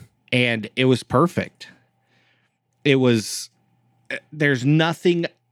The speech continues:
else I would do with that match than what they did with that match.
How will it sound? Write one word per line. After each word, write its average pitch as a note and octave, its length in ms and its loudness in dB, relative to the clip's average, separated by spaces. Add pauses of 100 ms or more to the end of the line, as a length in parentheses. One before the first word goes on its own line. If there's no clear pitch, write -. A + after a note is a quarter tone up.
(200)
else D3 500 0
I C#3 140 0
would C3 240 0
do B2 340 2
with A2+ 280 -2
that A#2 220 0
match G2+ 600 -6 (380)
than A2 120 2
what G2 180 2
they G2+ 120 2
did F#2 220 -2
with G2 140 -6
that - 200 -6
match. - 400 -14